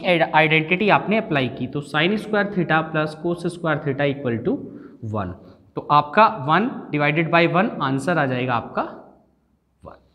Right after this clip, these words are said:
तो that is your answer। Same इसी तरह से हम क्या करेंगे, इसका part second solve करेंगे। यहाँ पर भी sin cos है और यहाँ पर भी आपका sin cos है। तो हमें क्या बनाना है, यहाँ पर identity बनानी है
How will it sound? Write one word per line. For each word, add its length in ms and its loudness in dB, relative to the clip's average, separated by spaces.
तो 80 -4
that 240 4
is 160 2
your 180 6
answer। 360 -8
Same 260 6
इसी 220 0
तरह 260 8
से 140 0
हम 200 -2
क्या 160 2
करेंगे, 380 -2
इसका 340 0
part 280 4
second 400 -2
solve 240 -2
करेंगे। 760 -2
यहाँ 380 4
पर 100 4
भी 160 4
sin 300 4
cos 220 0
है 100 2
और 160 -2
यहाँ 360 2
पर 120 2
भी 180 0
आपका 360 6
sin 400 4
cos 220 -4
है। 60 0
तो 140 0
हमें 280 0
क्या 160 6
बनाना 340 6
है, 220 0
यहाँ 220 2
पर 180 4
identity 680 2
बनानी 420 4
है 160 2